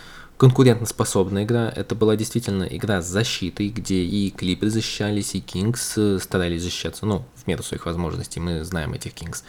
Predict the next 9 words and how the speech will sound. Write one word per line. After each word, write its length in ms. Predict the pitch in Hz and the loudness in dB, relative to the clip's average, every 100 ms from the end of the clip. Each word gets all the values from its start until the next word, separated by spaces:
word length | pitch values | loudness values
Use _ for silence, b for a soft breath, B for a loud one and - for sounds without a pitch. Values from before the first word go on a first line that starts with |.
| B B B B | B B B B
А, 280 | - - 92 | -4 0 0
и, 380 | - 101 113 87 - - | 0 0 0 0 -8 -10
ну, 220 | - 110 - | -4 -4 -2
было 240 | 110 120 | 6 8
достаточно 540 | 160 135 131 127 - 139 | 8 8 4 0 -2 0
интересно 640 | 147 131 - 117 175 - | 4 4 6 8 6 4
это 200 | 82 80 | -2 -2
смотреть, 500 | - 82 90 - - | -4 -4 -4 -6 -8
правда. 400 | - 113 104 82 | -2 0 0 -4